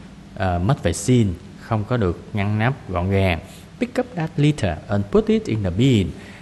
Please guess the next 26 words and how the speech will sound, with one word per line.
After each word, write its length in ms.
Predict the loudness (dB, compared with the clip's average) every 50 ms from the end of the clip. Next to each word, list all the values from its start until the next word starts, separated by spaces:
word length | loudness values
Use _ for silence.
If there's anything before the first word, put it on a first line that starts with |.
| -6 -2
Nhặt 140 | -2 -2 0 2
cái 100 | 4 6
rác 160 | 6 6 6 6 6
lên 240 | 8 8 6 6 4
và 80 | 4 2
để 220 | 4 2 2 4
vào 140 | 4 2 2
trong 220 | 2 2 2 2 2
giỏ 140 | 0 0 -2
rác. 260 | 0 0 0 0 0 -2 0
Local, 640 | 4 6 6 6 6 6 4 4 4 4 4 0 0
địa 120 | -2 -2 0
phương. 340 | 4 6 6 6 6 4 0 -6 -12 -14 -14 -16 -16 -18 -18 -20 -20 -20 -20 -10 4
In 200 | 6 8 8 8
or 300 | 4 2 2 2 4 4
related 480 | 4 4 6 6 6 4 6 4 2 2 2 -14 -2 0
to 60 | 0 2 2
a 60 | -2
particular 640 | 0 0 0 2 2 0 0 2 2 2 2 2 2
area, 440 | 2 2 4 4 4 4 4 2 0 -2 -6 -18 -6 -4
especially 720 | -2 -2 -2 -2 2 2 2 2 2 0 2 2 2 0 -2 -6 -12 -14 -6 -4
the 60 | -4 -4 -4 -4 0
place 360 | 2 4 4 2 2 -2 -4 0
where 220 | 2 2 2 2
you 60 | 2
live. 320 | 2 4 6 6 4 2